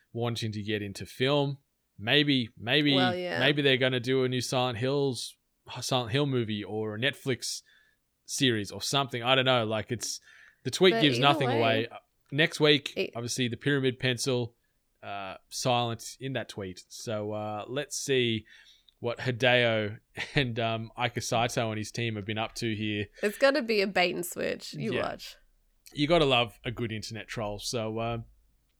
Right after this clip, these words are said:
Speaker 1: will we
Speaker 2: <laughs>
Speaker 1: get Silent Hill announcement next week? Will we get something? We'll get nothing. We will find out, but, uh, it's always good to theorize, that's for sure.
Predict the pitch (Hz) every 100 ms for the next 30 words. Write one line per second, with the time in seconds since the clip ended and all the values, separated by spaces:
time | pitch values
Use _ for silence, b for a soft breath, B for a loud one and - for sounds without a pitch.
0 | - 123 139 139 123 143 - 147 147 131
1 | 151 147 147 143 147 147 - 151 165 123
2 | 143 143 139 143 - 151 170 175 160 170
3 | 170 160 190 147 117 127 147 143 - 165
4 | 151 143 202 - - 135 139 135 135 -
5 | _ _ _ _ _ 113 117 139 127 -
6 | 127 101 - 120 92 82 - - 113 -
7 | - 98 92